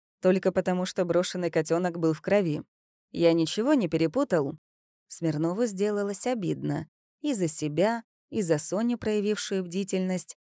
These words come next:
и за бедного котёнка, чья беда никого здесь не убедила. "Ты напутал всё, майор", встав, проговорил он,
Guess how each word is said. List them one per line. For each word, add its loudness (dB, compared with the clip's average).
и -2
за 0
бедного 0
котёнка, -4
чья 0
беда 0
никого -2
здесь -4
не -2
убедила. -2
"Ты 2
напутал 2
всё, -2
майор", 2
встав, -2
проговорил 2
он, 2